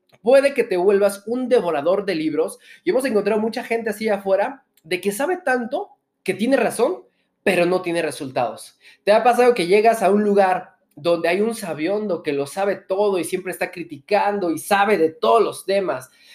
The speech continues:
pero nomás no ha logrado nada? Y el que vende tacos allá en la esquina gana más que este cuate sabe todo.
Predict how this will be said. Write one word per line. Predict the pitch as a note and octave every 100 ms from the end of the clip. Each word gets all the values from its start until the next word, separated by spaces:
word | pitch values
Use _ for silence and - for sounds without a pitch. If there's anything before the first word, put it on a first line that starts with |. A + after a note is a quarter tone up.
| _
pero | D#3 D#3+
nomás | F#3 A3 A3+
no | A#3+
ha |
logrado | B3 G#3 G#3+ G#3+ F3+
nada? | D#3 E3 D4+ - _ _ _ _
Y | F3
el | G3 F#3
que | F#3+
vende | A3+ C4+ C#4
tacos | C4 B3+ B3
allá | F3+ G#3+
en |
la | A#3
esquina | G3+ A3 A#3 G3 F#3
gana | E3+ B3+ B3
más | G#3 G#3 G#3+
que | -
este | G3+ A3 -
cuate | G3+ G#3 F#3
sabe | F3+ F#3
todo. | F#3+ E3 D#3+ D4+ -